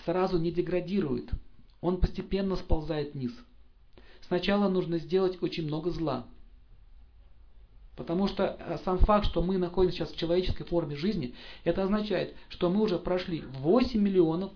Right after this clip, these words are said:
форм жизни. Представляете? Мы и жабами были, и птицами, и кем только мы не были. И сейчас мы получили человеческую форму. Мы очистились от определенной скверны, и сейчас получили определенный тип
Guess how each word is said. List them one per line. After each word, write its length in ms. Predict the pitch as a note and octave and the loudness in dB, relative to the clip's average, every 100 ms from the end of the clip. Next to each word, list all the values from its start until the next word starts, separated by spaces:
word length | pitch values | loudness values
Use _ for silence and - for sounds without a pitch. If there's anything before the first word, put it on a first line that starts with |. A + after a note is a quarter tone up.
| - | -14
форм 340 | - C#3 E3 | -8 -6 -4
жизни. 380 | D#3+ B2+ A2+ A2+ - - - - - - - - - - - - - | -4 -6 -6 -10 -14 -16 -18 -18 -20 -20 -20 -20 -20 -20 -20 -20 -20
Представляете? 600 | - - E3+ A#3+ C4 - - - - - | -16 -10 -4 -2 -4 -8 -20 -20 -20 -16
Мы 200 | - C3+ | -10 -8
и 60 | C3+ | -6
жабами 400 | B2 G3 G3+ G3 | -4 -2 -2 -4
были, 560 | F3+ F#3+ F3 D#3+ D3+ - | -4 -6 -6 -6 -10 -14
и 100 | D3+ | -16
птицами, 560 | - - G#3 - F#3+ F3 | -10 -4 -4 -4 -6 -6
и 160 | E3 | -6
кем 260 | - - A3 | -6 -2 -2
только 260 | A3 - | -2 -6
мы 140 | E3+ D#3+ | -6 -6
не 100 | D#3+ | -6
были. 300 | C#3+ C3+ B2+ - - - - | -6 -8 -10 -14 -18 -20 -14
И 60 | E3+ | -12
сейчас 320 | - A3 A3+ | -6 -4 -4
мы 60 | F#3 | -4
получили 400 | E3 E3 - G3 | -2 -4 -4 -6
человеческую 400 | E3 E3+ - F3+ | -6 -6 -8 -6
форму. 240 | E3 C#3+ | -6 -4
Мы 160 | D#3 F3 | -2 -2
очистились 480 | F3 F#3 - G#3 | -4 -6 -6 -6
от 60 | F3 | -6
определенной 440 | E3+ D#3+ D#3+ E3+ | -8 -6 -2 -2
скверны, 520 | E3+ - D3+ D3+ F3 - - | -4 -4 -2 -2 -4 -8 -12
и 80 | D#3+ | -8
сейчас 180 | - F3+ | -4 -4
получили 480 | - E3 F#3 F3+ - | 0 -2 -2 -6 -6
определенный 540 | D3+ D#3+ D3+ F#3 F3 | -8 -6 -2 0 0
тип 260 | E3+ F#3 | -4 -6